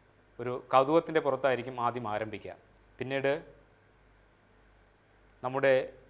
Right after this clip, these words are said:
വിഷമതകളിൽ നിന്ന് അല്ലെങ്കിൽ പ്രയാസങ്ങളിൽ നിന്ന്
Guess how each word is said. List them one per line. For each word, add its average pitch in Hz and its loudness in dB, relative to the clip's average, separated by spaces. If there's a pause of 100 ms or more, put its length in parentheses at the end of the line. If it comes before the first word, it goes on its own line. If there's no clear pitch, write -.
(260)
വിഷമതകളിൽ 156 2
നിന്ന് 123 -8 (140)
അല്ലെങ്കിൽ 131 -4 (880)
പ്രയാസങ്ങളിൽ 151 2
നിന്ന് 120 -8